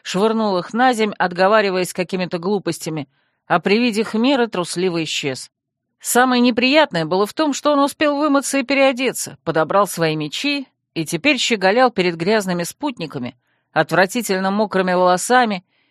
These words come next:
и чистой чуть не с иголочки одеждой. Даже броню надел запасную, потому что прежнюю тот волк успел повредить. Не зря же они столкнулись в кустах, как два барана на узком мосту.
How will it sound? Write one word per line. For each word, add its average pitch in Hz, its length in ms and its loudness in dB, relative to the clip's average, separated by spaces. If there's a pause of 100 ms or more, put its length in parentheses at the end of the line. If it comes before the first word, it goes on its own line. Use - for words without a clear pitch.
и 180 120 0
чистой 254 480 0
чуть 240 240 -4
не 208 140 -2
с 196 100 -6
иголочки 196 500 0
одеждой. 147 560 -2 (640)
Даже 269 360 2
броню 277 380 4
надел 170 340 0
запасную, 165 640 -2 (300)
потому 180 280 2
что 190 240 0
прежнюю 170 720 -2
тот 202 320 -2
волк 226 300 0
успел 196 320 0
повредить. 196 640 -4 (480)
Не 196 180 2
зря 240 300 4
же 170 120 2
они 165 180 -2
столкнулись 175 580 -2
в - 60 -14
кустах, 226 400 0
как 160 220 -2
два 180 200 2
барана 175 380 2
на 151 140 -2
узком 156 300 -4
мосту. 156 400 -6